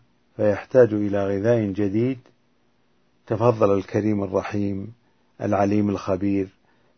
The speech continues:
فجعل الصلوات خمسا مقسمة على أجزاء اليوم والليلة، ليأخذ القلب والروح وجبة الغذاء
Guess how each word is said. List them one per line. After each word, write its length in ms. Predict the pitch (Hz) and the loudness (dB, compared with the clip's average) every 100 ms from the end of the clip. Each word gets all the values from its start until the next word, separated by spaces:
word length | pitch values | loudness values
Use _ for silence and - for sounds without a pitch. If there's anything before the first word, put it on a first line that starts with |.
| _ | _
فجعل 380 | 110 101 107 101 | -2 2 2 2
الصلوات 720 | 90 - 98 95 101 95 - | -2 -2 0 2 4 2 -4
خمسا 680 | - 107 98 - 104 98 101 _ _ _ _ | -6 -4 -4 -4 -6 -6 -10 _ _ _ _
مقسمة 720 | 110 110 107 - 117 107 98 113 | -8 -2 -4 -2 -2 0 0 -2
على 500 | 101 92 98 101 98 | -4 -4 -2 -2 -4
أجزاء 360 | 87 98 104 | -6 0 0
اليوم 460 | 98 92 98 101 92 | 0 -4 -2 -2 -2
والليلة، 640 | 90 87 92 98 92 92 - _ _ _ _ | -6 -6 -4 -4 -2 -6 -8 _ _ _ _
ليأخذ 440 | 113 113 104 107 101 | 4 4 4 -2 -2
القلب 520 | 95 - 107 101 98 - _ _ | -2 2 2 2 -2 -12 _ _
والروح 680 | 120 104 98 107 104 95 - 110 | -2 0 0 2 2 0 -4 0
وجبة 420 | 110 104 98 95 | 0 0 -2 0
الغذاء 680 | 107 95 95 95 98 98 - | 0 0 -2 0 2 2 -2